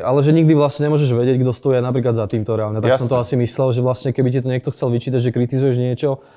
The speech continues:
Speaker 1: ale zároveň to môžeš podporovať, vieš, tak,
Speaker 2: Vieš,
Speaker 1: tak som to myslel.
Speaker 2: jasné,
Speaker 1: Aby sme boli
Speaker 2: ehm,
Speaker 1: ako objektívni, že
Speaker 2: Každý iPhone sa vyrobí tiež pomoc-, pomocou detskej práce niekde v Číne, alebo v Indii, alebo kde,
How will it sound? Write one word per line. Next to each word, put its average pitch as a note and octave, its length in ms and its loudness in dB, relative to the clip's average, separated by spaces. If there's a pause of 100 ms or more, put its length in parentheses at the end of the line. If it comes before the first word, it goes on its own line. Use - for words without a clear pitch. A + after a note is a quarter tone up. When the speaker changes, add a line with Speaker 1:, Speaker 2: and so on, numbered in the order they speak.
(120)
Speaker 1:
ale A#2+ 160 -4
zároveň B2 320 0
to B2+ 100 -2
môžeš B2+ 220 -2
podporovať, B2+ 640 0 (240)
vieš, A#2 320 -8
tak, A#2+ 80 -6
Speaker 2:
Vieš, G#2+ 180 2
Speaker 1:
tak - 80 -8
som A#2+ 80 -8
to A#2+ 100 -6
myslel. A2+ 320 -8
Speaker 2:
jasné, G#2+ 440 0
Speaker 1:
Aby A#2+ 160 -2
sme B2 160 4
boli C3 100 4
Speaker 2:
ehm, C3 80 2
Speaker 1:
ako C#3 140 -2
objektívni, B2 640 -2
že A#2 100 -6 (1700)
Speaker 2:
Každý A#2+ 360 0
iPhone G#2+ 420 0
sa G2+ 140 -4
vyrobí F#2 360 -2
tiež - 500 -6
pomoc-, F2+ 340 -10 (140)
pomocou F#2 460 -8
detskej F2+ 320 -4
práce F2+ 520 -6 (400)
niekde F2+ 240 -6
v E2+ 80 -10
Číne, F2+ 340 -6 (400)
alebo F2 280 -6
v F#2+ 120 -8
Indii, F2+ 280 0
alebo F2 260 0
kde, F2+ 320 -2